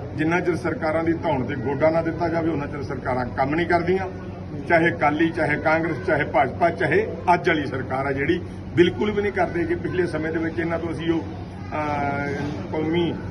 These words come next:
ਨੀਤੀ ਖੇਤੀ ਖਰੜਾ ਜੇ ਵਾਪਸ ਕਰਾਇਆ, ਅਜੇ ਵੀ ਵਿਧਾਨ ਸਭਾ 'ਚ ਇਹਨਾਂ ਨੇ ਮਤਾ ਨਹੀਂ ਲੈ ਕੇ ਆਂਦਾ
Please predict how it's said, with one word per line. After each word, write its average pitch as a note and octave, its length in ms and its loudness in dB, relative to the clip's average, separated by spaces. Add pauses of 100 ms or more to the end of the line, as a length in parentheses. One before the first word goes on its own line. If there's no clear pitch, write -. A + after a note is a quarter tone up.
(120)
ਨੀਤੀ D3+ 220 -2
ਖੇਤੀ D3+ 320 0
ਖਰੜਾ E3+ 300 2
ਜੇ E3 100 0
ਵਾਪਸ C3+ 320 -2
ਕਰਾਇਆ, E3+ 440 4
ਅਜੇ F3+ 160 8
ਵੀ A3 100 0
ਵਿਧਾਨ G3 280 0
ਸਭਾ D#3 200 -2
'ਚ D#3+ 80 -4
ਇਹਨਾਂ D#3 160 0
ਨੇ D3+ 60 -2
ਮਤਾ C#3+ 380 -2
ਨਹੀਂ D3 180 2
ਲੈ F3+ 120 4
ਕੇ D3 100 -2
ਆਂਦਾ D3+ 260 2